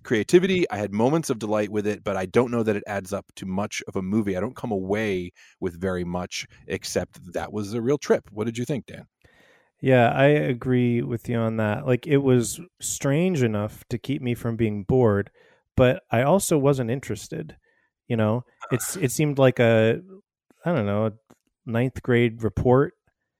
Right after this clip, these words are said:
Speaker 2: that you played some videos that you and your friends played the parts after school.
Speaker 1: Right.
Speaker 2: The
Speaker 1: Yeah.
Speaker 2: movie poster, like, have you seen the movie poster for Xanadu? It's, like, the
Speaker 1: I
Speaker 2: same
Speaker 1: think so,
Speaker 2: thing.
Speaker 1: yeah. Yeah.
Speaker 2: Like,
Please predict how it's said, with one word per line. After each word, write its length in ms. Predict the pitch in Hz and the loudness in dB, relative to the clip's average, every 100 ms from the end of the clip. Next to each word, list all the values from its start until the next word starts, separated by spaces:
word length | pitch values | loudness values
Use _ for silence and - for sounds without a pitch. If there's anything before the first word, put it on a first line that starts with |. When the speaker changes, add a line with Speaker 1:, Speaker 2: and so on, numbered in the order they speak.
| _ _ - | _ _ -8
Speaker 2:
that 360 | 107 113 107 - _ _ _ - | 0 2 2 -4 _ _ _ -6
you 140 | 120 | -4
played 280 | - 123 113 | 0 0 0
some 200 | 120 107 | -4 -2
videos 460 | 110 117 117 113 | 0 2 2 0
that 120 | 107 107 | -4 -2
you 160 | 110 | -2
and 120 | 113 110 | 0 0
your 160 | 104 | -2
friends 760 | - 113 110 120 120 117 - - _ _ _ _ _ - | -4 -4 -2 -2 -6 -10 -18 -20 _ _ _ _ _ -6
played 260 | - 117 110 | -2 -2 -2
the 80 | |
parts 680 | - 117 120 - - - - _ _ - | -2 0 -2 -4 -10 -12 -16 _ _ -6
after 300 | 110 - 120 | -6 -6 -10
school. 440 | - - 123 120 127 | -10 -4 -2 0 -2
Speaker 1:
Right. 140 | - - _ _ _ - | -8 -20 _ _ _ 0
Speaker 2:
The 60 | |
Speaker 1:
Yeah. 40 | 123 | 2
Speaker 2:
movie 260 | 165 226 233 | 4 2 2
poster, 540 | - 156 - - 147 | 4 2 2 0 2
like, 220 | 131 - | 2 -2
have 140 | 127 139 | -6 -6
you 80 | |
seen 240 | 139 196 208 | -4 -2 0
the 60 | |
movie 280 | 170 156 151 | 0 2 0
poster 460 | - 147 135 - 135 | 2 0 0 -2 -2
for 160 | - 104 | -2 -6
Xanadu? 800 | 104 101 110 123 139 147 151 156 _ _ _ _ _ _ _ | -4 -4 -4 -2 0 0 -2 -8 _ _ _ _ _ _ _
It's, 160 | 120 - | -6 0
like, 160 | 123 - _ | 0 -2 _
the 40 | 120 | -4
Speaker 1:
I 20 | |
Speaker 2:
same 300 | - 127 139 | 0 0 0
Speaker 1:
think 140 | 147 - | -2 -2
so, 80 | |
Speaker 2:
thing. 220 | 131 120 101 | -2 0 -2
Speaker 1:
yeah. 140 | 82 - _ _ - | -6 -12 _ _ -4
Yeah. 260 | 107 82 80 - - _ - 123 | -2 -2 -10 -20 -20 _ -4 0
Speaker 2:
Like, 340 | 110 - | 0 -2